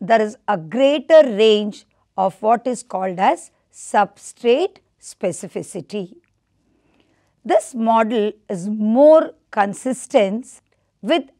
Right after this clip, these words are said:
a wider range of enzymes. If you see the picture, have an enzyme here, and if you see this active site, see, it's not rigid,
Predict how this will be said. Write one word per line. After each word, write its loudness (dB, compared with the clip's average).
a 0
wider 2
range -4
of 0
enzymes. -8
If -6
you -4
see -4
the 2
picture, 0
have 4
an 2
enzyme 0
here, 4
and 4
if -6
you 0
see 0
this -2
active -2
site, -2
see, -4
it's -4
not 4
rigid, 0